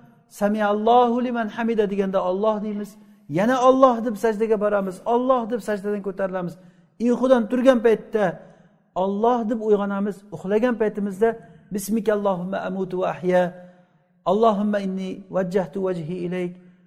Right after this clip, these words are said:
va fav-, a-, alja'tu dhahri ilayk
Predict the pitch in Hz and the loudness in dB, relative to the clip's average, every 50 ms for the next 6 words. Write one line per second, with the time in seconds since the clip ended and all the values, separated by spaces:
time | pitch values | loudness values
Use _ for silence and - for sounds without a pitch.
0 | _ _ _ _ - - 175 170 170 196 196 190 190 - 170 180 175 170 165 160 | _ _ _ _ -6 -4 -4 -2 0 -2 -2 -2 -4 -6 -6 -6 -6 -6 -8 -8
1 | 160 160 156 156 147 - - - - - - _ _ - 180 185 175 202 202 - | -10 -10 -10 -12 -12 -12 -14 -14 -16 -20 -20 _ _ -6 -4 -4 -2 -2 -4 -4
2 | - 196 185 175 202 202 170 185 185 202 190 185 180 190 190 185 180 | -6 -8 -4 -2 -2 -2 -2 -2 -4 -4 -4 -4 -2 -2 -2 -4 -4